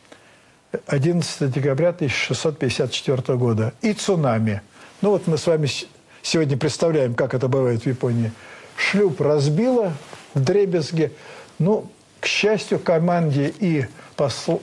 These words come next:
по-, членам посольства удалось спастись на берегу. Оказались отрезанными вообще от своей страны. Всё, единственное средство.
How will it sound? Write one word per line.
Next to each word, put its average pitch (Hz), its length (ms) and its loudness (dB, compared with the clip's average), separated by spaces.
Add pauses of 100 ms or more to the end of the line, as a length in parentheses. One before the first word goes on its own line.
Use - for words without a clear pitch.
по-, 147 560 2
членам 151 320 0
посольства 175 460 0
удалось 143 340 2
спастись 151 480 -2
на 147 80 0
берегу. 127 420 0 (1500)
Оказались 147 580 2
отрезанными 156 640 2
вообще 143 440 0
от 123 200 0
своей 143 380 0
страны. 156 540 0 (840)
Всё, - 220 0
единственное 147 520 0
средство. 120 460 -2